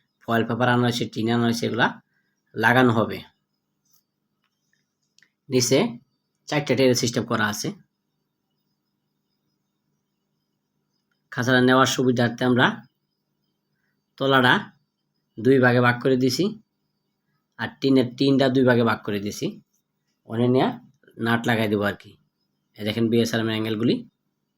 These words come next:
এগুলি কেউ যদি নিতে চান, তাহলে অর্ডার করে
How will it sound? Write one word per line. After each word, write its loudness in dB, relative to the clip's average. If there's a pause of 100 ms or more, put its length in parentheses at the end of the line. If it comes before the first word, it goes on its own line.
(440)
এগুলি 6
কেউ 0
যদি 4
নিতে 4
চান, 2 (180)
তাহলে -6
অর্ডার 0
করে 2